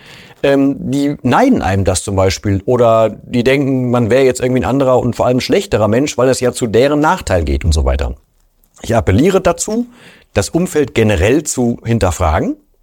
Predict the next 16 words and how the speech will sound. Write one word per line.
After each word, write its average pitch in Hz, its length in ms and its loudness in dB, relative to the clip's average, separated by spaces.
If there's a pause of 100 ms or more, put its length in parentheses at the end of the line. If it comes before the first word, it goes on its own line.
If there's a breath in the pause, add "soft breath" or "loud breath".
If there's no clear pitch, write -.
(420)
und 151 320 -2 (300)
Menschen, 185 580 0
so 107 80 0
leid 107 460 0 (180)
einem 113 160 0
das 117 160 -4
auch 110 160 -6
tut - 240 -4
und 107 80 0
so 90 160 0
weh 135 100 4
das 160 140 0
vielleicht 101 300 -2
auch 98 80 -2
tun 113 240 -2
mag, 101 320 0